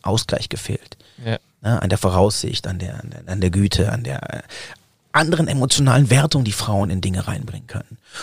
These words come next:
Speaker 1: Und wenn Männer und Frauen genauso auf der anderen Seite genauso lernen, dass Energie nur dann wirklich fließt, wenn sie, wenn sie kompatibel ist, dann kann daraus etwas entstehen, was wir durch die Trennung der Energien gar nicht erreichen werden.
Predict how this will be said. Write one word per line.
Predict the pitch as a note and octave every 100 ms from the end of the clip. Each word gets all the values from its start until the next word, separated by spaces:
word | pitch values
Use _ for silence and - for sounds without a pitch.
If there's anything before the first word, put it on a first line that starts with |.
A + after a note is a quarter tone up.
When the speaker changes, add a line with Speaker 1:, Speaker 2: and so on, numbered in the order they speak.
| -
Speaker 1:
Und | B2 A2
wenn | B2+ C3+
Männer | B2 E3+ E3+ E3 - -
und | B2 -
Frauen | G#2+ G2 F2+
genauso | A#2 G#3+ C#3+ G#2+
auf | - -
der | -
anderen | F3+ D3 G2
Seite | E2+ -
genauso | F#2 D3+ C3
lernen, | G2+ G#2+ C#3 A#2 - _ _ _ _ _ _ - -
dass | - - - _ _ -
Energie | A2+ A#2 G#2
nur | B2+ A2
dann | A2 A#2+
wirklich | A2 G#2+
fließt, | - G#2+ -
wenn | G2
sie, | F#2 F#2 F2
wenn | A2 A2 G#2 F#2+
sie | F#2 A2+ _ - _ _ -
kompatibel | G#2 F#2+ - G3+ G#2
ist, | - - - _ _ _ _ _ _ _
dann | -
kann | - C3+
daraus | A#2+ A#2
etwas | A2+ A2
entstehen, | G#2+ - A#2+ C3+
was | G#2+ -
wir | F#2+
durch | F2+ F2+
die | G2+
Trennung | - B2+ C4 F#3 G2
der | -
Energien | A2+ G#2 A2 F#2 G2 -
gar | - -
nicht | -
erreichen | G#2 B2+ D#3+ - C3+
werden. | - _